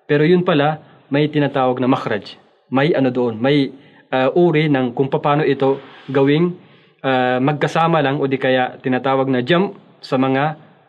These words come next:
katibayan na ito. Kung paano ito iipunin at bigyan ng kahulugan ang nagsasabing hindi pwede at ganun din nagsasabi na ito'y pwede. Magbigay ako ng halimbawa. Sa banal na Quran, halimbawa.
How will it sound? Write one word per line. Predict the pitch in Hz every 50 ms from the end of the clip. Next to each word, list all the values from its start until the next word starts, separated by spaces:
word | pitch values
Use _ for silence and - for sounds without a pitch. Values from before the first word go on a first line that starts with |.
| _ _
katibayan | 143 139 139 127 120 127 127 123 123
na | 127 120
ito. | 113 113 - 107 95 92 - _ _ _ _ _ _ _
Kung | - 131
paano | 123 127 - 151 151 151
ito | 156 143 139 135 151 135 131
iipunin | 131 143 143 139 139 185 190 180 175 185 196 190 196
at | - 135 - -
bigyan | 143 131 143 143 147 143
ng | 135 127
kahulugan | 139 131 143 139 139 139 143 135 143 139
ang | 120 120 120
nagsasabing | 123 117 - - - 123 123 117 127 123 117
hindi | 120 120 120 127
pwede | 127 170 196 214 185 202 240 262 254 - - - - - _ -
at | 135 131 131
ganun | 151 143 143 139 135
din | 143 143 139
nagsasabi | 127 - - - 127 123 127 127
na | 123 127 135 135 - - - - _
ito'y | 139 117 131 127 113
pwede. | - 117 110 101 104 92 - _ _ _ _ - - _ _
Magbigay | - 147 151 151 180 208 202 196
ako | - 190 175
ng | 165 160 160 135
halimbawa. | 139 131 123 117 117 107 104 92 - - - - _ _ _ _ _ _
Sa | _ - -
banal | 127 147 175 208
na | 208 190
Quran, | - 156 135 127 117
halimbawa. | 131 113 113 101 104 92 - - -